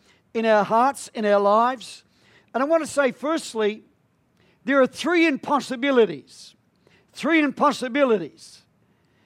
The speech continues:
Now, the Bible says, "The things which are impossible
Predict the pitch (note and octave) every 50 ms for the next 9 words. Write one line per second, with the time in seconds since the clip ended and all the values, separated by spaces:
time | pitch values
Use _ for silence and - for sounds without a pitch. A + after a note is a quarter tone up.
0 | _ _ _ _ _ F3+ G#3+ B3+ B3 A#3+ G#3 C4 D4 D#4 E4 D4+ D#4 A#3+ - -
1 | G3+ G3 G3 G#3 B3 A3 - - - - _ _ _ _ _ _ _ _ _ _
2 | _ _ _ _ _ _ _ _ _ _ _ - B3 A#3 A#3 - - E4 F4 F#4+
3 | E4 - - C4+ C#4+ - - B3+ C4 C4 B3 A#3+ A#3+ A#3 G#3+ - - - C4 D#4
4 | E4 D4 - - A#3 B3+ A3 E3+ F3 F3 F#3 A3 B3 A3